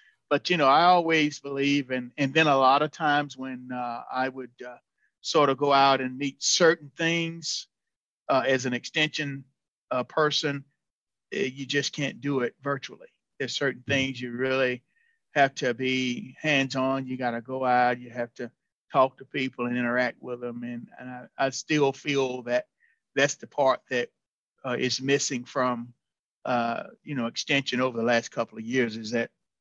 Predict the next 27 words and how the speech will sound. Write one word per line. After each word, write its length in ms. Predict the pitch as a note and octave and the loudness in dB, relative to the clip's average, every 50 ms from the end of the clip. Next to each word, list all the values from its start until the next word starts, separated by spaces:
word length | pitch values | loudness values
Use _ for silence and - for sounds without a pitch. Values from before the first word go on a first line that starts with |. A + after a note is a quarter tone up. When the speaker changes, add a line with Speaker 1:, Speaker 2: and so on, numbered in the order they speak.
| _ _ | _ _
Speaker 1:
personal 380 | - D3 C#3 - - B2 A#2+ A#2 | 2 2 2 2 0 0 2 2
interaction. 640 | A#2+ A#2 A2+ A2+ A#2 A#2 A#2 - - - F#2+ - _ _ _ _ _ _ _ _ - | 2 2 2 2 2 2 0 -2 -6 -12 -14 -16 _ _ _ _ _ _ _ _ 0
I 100 | C3+ B2+ | 2 2
know 280 | B2 C3 C#3+ D3+ E3 F3 | 4 6 6 6 6 6
we've 260 | D#3 D3 C#3+ C3+ - | 4 0 -2 -4 -4
come 200 | - - D3+ C#3 | -2 -2 0 2
a 60 | C#3 | 2
long 300 | C3 C3+ C#3 C#3 C3+ B2 | 4 4 4 4 2 0
way 260 | A#2+ B2+ C3+ C#3 C#3+ C#3+ | -2 0 0 0 0 -2
with 200 | B2 A#2+ A2+ A#2 | -4 -10 -10 -6
virtual 360 | B2+ C3+ C3+ B2+ - B2 A2 | -4 -4 -4 -4 -6 -10 -10
programming 720 | - - D#3+ C#3+ C#3+ C3 C#3+ C#3 C#3 C#3 C#3 C#3 C3 C3 | -6 -2 0 0 0 0 0 0 0 0 0 0 -2 -2
and 160 | C3 C3 C3+ | -4 -4 -4
that 160 | C#3+ C#3 - | -6 -6 -4
type 240 | - D3+ C3+ C3+ - | 0 0 0 0 -2
thing, 320 | _ - C#3+ C#3 C3+ C#3 C3+ | _ -8 -6 -6 -6 -8 -8
but 180 | B2 B2 A2 - _ _ _ _ _ _ _ _ _ _ _ _ _ _ _ _ _ _ _ _ _ _ - - - - | -10 -10 -10 -12 _ _ _ _ _ _ _ _ _ _ _ _ _ _ _ _ _ _ _ _ _ _ -20 -16 -4 0
there's 140 | D#3+ D#3+ - | 2 2 2
something 360 | - G3+ G3+ G3 - F3+ D#3 | 4 4 2 2 2 0 -2
about 360 | C#3+ C3+ D3 D3 C#3+ C3+ - | 0 4 6 6 6 4 2
that 220 | C3 C3 B2+ - _ _ _ _ _ _ _ _ _ _ | 0 -2 -2 -2 _ _ _ _ _ _ _ _ _ _
personal 460 | - D#3 C#3 C3 - - C#3 B2+ A#2+ A#2 | 0 2 2 2 0 -2 -4 -4 -4 -4
face-to-face 760 | - - C3+ B2+ B2 - - B2+ - - C3 C3 B2+ - - | -2 0 0 0 0 -2 -8 -10 -4 -2 -2 -2 -2 -4 -6
type 280 | - A#2 A2 A2 - | -4 -4 -4 -4 -6
thing. 380 | - - A2 G#2 G#2 G#2 G#2 G#2+ A2+ - _ - | -8 -6 -4 -2 -2 -4 -6 -10 -16 -20 _ -4
And, 420 | A#2+ A2+ A2 A2 A2 A2 G#2+ G#2+ | -2 0 0 0 -2 -4 -6 -4
uh, 520 | A2+ G#2+ G#2 G#2 G#2 G2+ G#2 G#2 G#2 G#2 | -2 0 0 2 0 0 0 -2 -2 -4